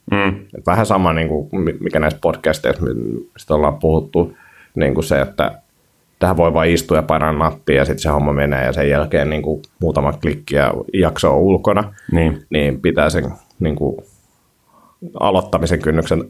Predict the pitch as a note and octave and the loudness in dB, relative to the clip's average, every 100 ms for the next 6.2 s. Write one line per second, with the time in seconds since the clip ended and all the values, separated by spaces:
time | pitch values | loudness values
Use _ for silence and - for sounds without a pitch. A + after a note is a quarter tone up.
0 | - D#2+ - B1 C#2+ D#2 E2 E2 D#2 F2+ | 0 0 0 0 2 2 2 2 2 0
1 | A2 - B1 A#1+ D#2+ D2+ D#2 D#2+ - _ | -2 -6 -4 -2 0 0 0 -2 -4 _
2 | - D#2+ D#2+ C#2 - - A#1+ D#2+ E2 D#2 | -2 2 2 2 2 0 0 0 0 0
3 | D2 D2+ - F2 F#2 F2 E2+ C2+ - - | 2 -2 0 -2 0 -2 -2 -4 -4 -6
4 | - - _ - - _ _ _ - - | -6 -10 _ -20 -20 _ _ _ -20 -20
5 | _ - - - - F2 D#2+ - - D2 | _ -2 0 0 0 -2 0 -2 0 0
6 | D2 D2+ | 0 -2